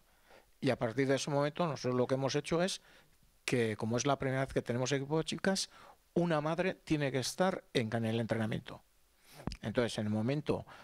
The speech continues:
que alguien se lesiona o le duele o le pasa cualquier cosa, la madre baja y es la que actúa. Para los partidos igual, las madres, hay dos madres delegadas que son las que van al vestuario y las que hacen todo.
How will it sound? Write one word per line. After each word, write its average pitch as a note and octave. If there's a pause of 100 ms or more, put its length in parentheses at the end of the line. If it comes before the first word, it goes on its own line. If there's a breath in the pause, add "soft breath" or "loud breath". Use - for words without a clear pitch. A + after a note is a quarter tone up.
(160 loud breath)
que A2
alguien C3+
se B2
lesiona B2
o A2
le A2
duele C3
o G#2
le A2+
pasa -
cualquier -
cosa, - (500 loud breath)
la G#2
madre C3
baja E3+ (380)
y G#2+
es B2
la A#2+
que -
actúa. - (680 loud breath)
Para A2
los A2
partidos D3
igual, D3
las G2
madres, B2
hay A#2
dos A2+
madres A#2+
delegadas D#3 (280 loud breath)
que F#2+
son A#2+
las G2
que G#2
van A2
al A#2
vestuario E3 (400 loud breath)
y -
las G2
que A#2
hacen -
todo. B2